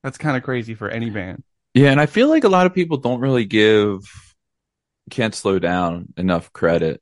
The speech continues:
Speaker 2: I feel like it, I feel like, uh, when we were younger, I feel like it was cool.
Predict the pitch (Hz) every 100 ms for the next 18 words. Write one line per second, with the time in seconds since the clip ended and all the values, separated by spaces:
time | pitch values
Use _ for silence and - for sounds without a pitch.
0 | - 107 143 151 139 120 107 - _ _
1 | _ _ _ _ _ _ _ _ _ _
2 | - 120 151 143 139 113 104 101 101 98
3 | 95 - 113 120 110 101 98 98 98 87
4 | 82 85 80 78 78 80 - 90 85 80
5 | 95